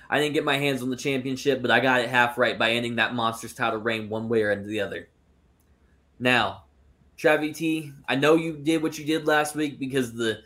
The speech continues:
show must go on. No one was sure about old Jake Roberts. You could be cleared by TakeOver Seek and, Seek and Destroy, or if the damage was done. It was time for this old snake to bury himself in the sand,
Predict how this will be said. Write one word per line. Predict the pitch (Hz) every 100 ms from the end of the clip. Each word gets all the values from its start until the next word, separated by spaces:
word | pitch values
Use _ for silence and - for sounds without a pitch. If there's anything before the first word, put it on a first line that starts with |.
| _ -
show | - 160
must | 156 143 -
go | 151 139 117
on. | 90 - _ _ _ _ _ -
No | 127
one | 160 165
was | 202
sure | - 170
about | 147 147 143
old | 139 131
Jake | 135 131
Roberts. | 131 123 92 - - _ _ _ -
You | 131
could | 135
be | 131
cleared | - 147 143
by | 131
TakeOver | 151 139 147 131 135
Seek | - 135
and, | 131 127
Seek | - 139 131
and | 135
Destroy, | 127 147 143 139 - _ _
or | 123
if | 117
the | 113
damage | 131 135 131 120
was | 113
done. | 127 107 87 - _ _ _ _ _ _ _ _ _ _ -
It | 123
was | 120
time | 147 139
for | 131
this | 131 147
old | 156 147
snake | 151 147
to | 135
bury | 143 147
himself | 143 135 139 131
in | 131
the | 120
sand, | - 139 123 107